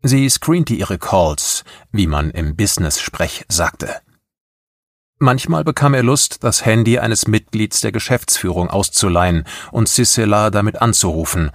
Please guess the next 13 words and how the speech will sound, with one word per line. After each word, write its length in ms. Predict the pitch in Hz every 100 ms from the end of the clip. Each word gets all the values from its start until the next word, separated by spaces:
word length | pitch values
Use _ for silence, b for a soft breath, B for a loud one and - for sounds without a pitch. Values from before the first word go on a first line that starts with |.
| B B B _
nur 240 | 151 127 98
um 140 | 95
zu 140 | -
sehen, 360 | 92 95 98 82
ob 140 | -
sie 120 | - 80
ranging. 380 | 92 80 - - _ _ _ _ _ _ _ _ _ _ _ -
Heimer 400 | 117 101 104 123 B B B _
blickte 500 | 117 117 - 120 -
aus 140 | 104
dem 160 | 101 98
großen 400 | 95 101 - 98
Panoramafenster 1080 | 101 95 98 85 73 - 87 78 - 76